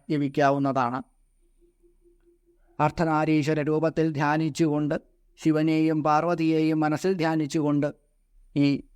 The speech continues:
മന്ത്രം ജപിക്കാം. അതുപോലെ ഉദയസൂര്യനിലും പൗർണമി ചന്ദ്രനിലും ശിവപാർവതിമാരെ ധ്യാനിച്ചുകൊണ്ട് ഈ മന്ത്രം ജപിക്കാവുന്നതാണ്. അമ്മ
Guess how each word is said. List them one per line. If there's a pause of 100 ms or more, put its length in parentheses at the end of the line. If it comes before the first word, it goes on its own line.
(140)
മന്ത്രം (140)
ജപിക്കാം. (840)
അതുപോലെ (340)
ഉദയസൂര്യനിലും (360)
പൗർണമി
ചന്ദ്രനിലും (420)
ശിവപാർവതിമാരെ
ധ്യാനിച്ചുകൊണ്ട് (340)
ഈ
മന്ത്രം
ജപിക്കാവുന്നതാണ്. (440)
അമ്മ